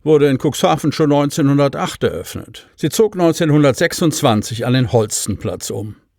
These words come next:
Von dort aus ging es am ersten Juli neunzehnhundertvierundneunzig weiter in den spektakulären Neubau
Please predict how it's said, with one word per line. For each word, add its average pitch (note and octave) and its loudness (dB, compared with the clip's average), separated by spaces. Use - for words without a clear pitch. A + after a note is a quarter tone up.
Von C3 2
dort D#3 4
aus E3+ -2
ging E3+ 0
es D#3 0
am C#3 0
ersten D#3 -2
Juli D3 4
neunzehnhundertvierundneunzig C3 2
weiter B2 2
in A#2 0
den A2 0
spektakulären A#2 -2
Neubau G#2 2